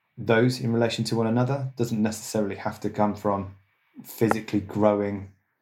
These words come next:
the swing arm as such. So yeah, it, brands can get around it in, in various different ways. You know, Jomatron have, uh, you know, chips to extend, or you can potentially use, um, ovalized chips in the dropouts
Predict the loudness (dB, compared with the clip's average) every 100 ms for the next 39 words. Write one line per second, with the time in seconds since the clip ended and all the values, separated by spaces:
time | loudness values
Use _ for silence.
0 | _ -12 -8 -4 0 2 4 2 -4 -8
1 | -8 -4 -4 -4 -10 -20 _ _ _ _
2 | _ _ _ _ _ _ _ 2 4 4
3 | 2 -6 -8 -10 -8 4 6 6 2 0
4 | 2 2 2 2 4 2 0 -2 -4 -2
5 | -2 2 2 2 -2 -8 -8 0 0 0
6 | -2 -2 2 2 2 2 0 2 2 2
7 | -2 _ _ _ _ _ -6 0 4 4
8 | 2 -8 _ _ -2 -2 -2 0 0 -2
9 | -6 -4 -4 0 2 2 -2 -8 _ _
10 | _ _ _ _ _ _ _ _ _ -2
11 | 2 2 0 -2 -6 -2 -2 -2 -2 2
12 | 4 4 0 -6 -4 -2 -2 -2 0 0
13 | 2 0 0 -2 -2 -2 -2 -2 -2 -2
14 | -4 -12 _ _ 0 4 4 2 -6